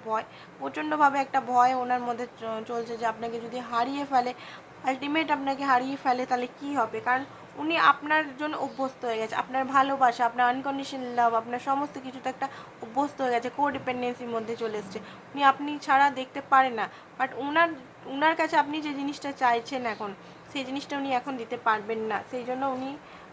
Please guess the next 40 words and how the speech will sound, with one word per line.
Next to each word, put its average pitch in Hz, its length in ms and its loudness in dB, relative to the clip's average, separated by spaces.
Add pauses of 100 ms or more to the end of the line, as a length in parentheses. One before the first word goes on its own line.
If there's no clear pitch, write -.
আহ, 226 300 4
স্যাক্রিফাইস 302 680 2
মোডে 254 240 0
আছেন 226 320 2
এই 202 140 -6
মুহূর্তে 185 340 -10
একটু, 185 200 -14 (460)
ঠিক 262 120 -6
আছে? 233 260 0
But 311 180 8
হ্যাঁ, 269 220 4
উনি 285 220 -2
আপনাকে, 294 540 -2 (280)
দেখুন, 269 280 -6
উনি 294 260 -4
আ-, 285 220 6
আপনি 285 380 2
ওনার 302 240 0
ওয়ার্ল্ড, 220 480 -2
এটা 277 240 0
উনি 285 340 -4
কোনোভাবেই, 262 560 -2 (380)
মানে, 240 320 -2
ইয়ে 226 160 -6
করতে 220 280 -4
পারবেন 202 300 -2
না 208 100 -4
যে 220 120 -2
আপনি 233 260 -2
ওনার 247 220 -4
ওয়ার্ল্ড 214 260 -2
না। 214 80 -6
কারণ 254 200 2
আপনার 262 280 2
সঙ্গে 311 300 -6
উনি 311 160 -6 (340)
সমস্ত 349 340 -2
কথাগুলো 302 480 2
খুব 277 260 -8
ভালোভাবে 269 480 4